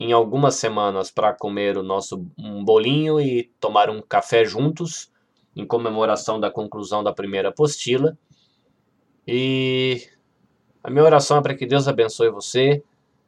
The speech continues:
pra que você não desanime, mas porque você se, mas que você se sinta aí motivado, tá? Da mesma maneira que você concluiu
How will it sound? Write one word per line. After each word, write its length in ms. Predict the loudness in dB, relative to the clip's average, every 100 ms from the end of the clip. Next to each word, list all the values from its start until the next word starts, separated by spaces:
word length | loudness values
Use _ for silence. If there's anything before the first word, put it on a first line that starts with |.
| _ _ _ _
pra 160 | -6
que 100 | -6
você 360 | -2 -2 2 2
não 200 | 2 0
desanime, 840 | 0 -2 -2 -2 -2 0 0 -2 -6 _ _ _ _ _ _
mas 240 | -4 -4
porque 300 | -4 -12 -4
você 340 | -4 -4 -2 -4
se, 480 | -4 -10 -10 -10 -8
mas 180 | -6 -6
que 100 | -8
você 240 | -8 -8
se 140 | -8 -8
sinta 360 | -6 -4 -4
aí 140 | -6 -6
motivado, 840 | -4 -4 -4 2 6 6 4 -6 _ _ _ _ _ _ _
tá? 160 | 0
Da 80 | 2
mesma 240 | 0 0
maneira 380 | 0 0 0 0
que 120 | -4
você 280 | -12 -10 -12
concluiu 720 | -10 -12 -10 -6 -4 -4 -8